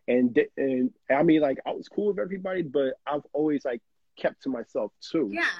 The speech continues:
Speaker 1: So, like, like I said, like, I, like, it took me, like, a long time, like, even, like, all the way, honestly, like, all the way up to my adulthood to, like, I finally, like, fa-, just found my voice and found, and
Speaker 2: Yeah.
Speaker 1: found, like, s-, found, like, some type of, like,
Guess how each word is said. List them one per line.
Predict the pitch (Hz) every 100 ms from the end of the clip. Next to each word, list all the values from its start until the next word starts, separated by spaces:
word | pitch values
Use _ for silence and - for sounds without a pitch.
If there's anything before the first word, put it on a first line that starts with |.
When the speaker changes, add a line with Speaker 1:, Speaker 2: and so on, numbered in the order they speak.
| - _ _
Speaker 1:
So, | 151 131
like, | 127 120 -
like | 147 147
I |
said, | 139 131
like, | 113 110
I, | 123 135 - -
like, | 120 117
it | 139 -
took | 151
me, | 151 139
like, | 120 110 - -
a |
long | 110 104 110 117 123 117 113 - -
time, | 117 113 104
like, | 101 101 - -
even, | 151 147 127
like, | 117
all | - 127
the | 127
way, | 117 -
honestly, | 117 131 127
like, | 104 -
all | 117
the | 120
way |
up | 117 -
to |
my | 110 101
adulthood | 104 - - 110 101 -
to, | 113
like, | 104 104 -
I | 110 113
finally, | 113 110 110
like, | 104 107 - _ _ _ _ _ _ _ -
fa-, | 143
just | 135 139 -
found | 151 147
my | 123 104
voice | 98 127 123 107
and | 113 110
found, | - 123 123 -
and | 120
Speaker 2:
Yeah. |
Speaker 1:
found, | 127 120 107
like, | 107
s-, | - _ -
found, | 143 127
like, | 110
some | - 131
type | - 127
of, | 123
like, | 104